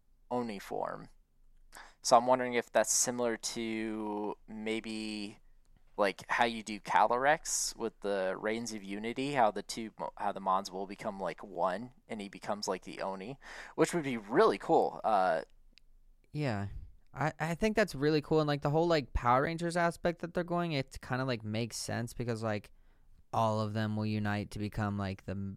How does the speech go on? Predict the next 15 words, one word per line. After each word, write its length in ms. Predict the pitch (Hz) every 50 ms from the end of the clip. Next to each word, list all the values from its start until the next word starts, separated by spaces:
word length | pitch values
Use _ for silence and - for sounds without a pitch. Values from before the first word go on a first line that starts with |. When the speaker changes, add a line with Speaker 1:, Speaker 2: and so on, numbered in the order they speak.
| - -
Speaker 2:
you 120 | 110 104
know, 160 | 95 92 95 95
like, 160 | 101 104 -
Megazord 560 | 98 101 98 98 98 101 101 107 107 104 104
or 60 | 101
whatever, 360 | 104 107 107 104 104 104 110 110
but 240 | - - 110 - - - - - - - - _ _ - _
it's 180 | 135 127 -
just 180 | - 160 156 -
kinda 240 | - 170 160 156 139
weird, 440 | 113 101 113 113 117 123 120 110 -
like, 340 | 107 101 98 95 - - - _ _ _ _ - - - - - - _ _ _ - - - - - - - - _ - - - - - - _ _ - - - - _ _
th-, 200 | - - - - - - - -
three 300 | 143 131 135 147 151 156
Pokemon 720 | 156 - 127 117 120 - 135 139 139 143 143 143 143 139